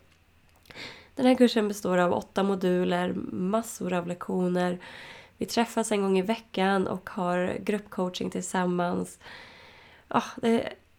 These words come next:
jag har en så härlig grupp just nu som går den här utbildningen. Så fantastiska kvinnor allihopa. Och det är så himla, himla fantastiskt att få, få lära ut tapping och se, se hur de använder tapping och hur de kommer använda tapping i sina,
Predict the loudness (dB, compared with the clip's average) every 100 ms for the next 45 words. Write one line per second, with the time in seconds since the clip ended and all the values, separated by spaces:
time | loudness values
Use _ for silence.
0 | 0 6 8 6 4 2 2 2 -2 -2
1 | -6 0 2 4 2 -4 -2 0 0 0
2 | -2 0 2 0 -2 -2 -2 0 0 0
3 | -2 -6 -4 -4 -2 0 0 2 0 0
4 | -6 -8 -8 -2 0 0 0 0 -2 -2
5 | -2 -2 0 2 4 2 0 -2 -2 0
6 | 2 2 2 2 2 -2 0 -2 -2 -4
7 | -6 -6 -6 -8 -4 -4 -4 -12 -18 -20
8 | -20 -6 2 4 4 2 2 0 -8 -8
9 | -2 -2 -2 -2 0 -2 -2 4 4 6
10 | 4 0 -4 -20 -20 -20 -10 2 4 6
11 | 4 4 4 4 2 0 0 -2 -2 0
12 | 2 0 -2 -2 -4 -8 -10 2 4 4
13 | 2 -2 -4 -4 -4 -4 -6 -6 -8 -6
14 | -4 -4 -4 -2 -4